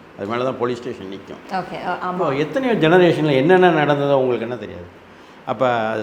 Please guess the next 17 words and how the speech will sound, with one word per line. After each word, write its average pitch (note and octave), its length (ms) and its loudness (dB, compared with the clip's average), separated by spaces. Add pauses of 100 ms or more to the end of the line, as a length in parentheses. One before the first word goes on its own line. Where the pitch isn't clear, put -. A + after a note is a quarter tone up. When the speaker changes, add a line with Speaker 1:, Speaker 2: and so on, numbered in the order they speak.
Speaker 1:
சல்லியம்னு F3 540 4
சொல்லுவோம். G#2+ 340 -8
அந்த A#2 200 -10
சல்லியம் D#3 480 2
ஒரு A#2+ 200 -2
பிளைனா C#3+ 520 2 (160)
ஒரு A#2+ 140 -2
இடத்துல A#2 300 -4
கூட்டு B2 240 -4
கொண்டு A2 180 -6
போய் G2+ 180 -10
வச்சிருப்பான். F#2+ 360 -14 (520)
அந்த A2+ 160 -8
மண்ணோட A#2+ 400 0 (1000)
டேஸ்ட் D#3 420 2
என்ன, F2+ 240 -4 (880)
வர்றப்ப D#3+ 440 0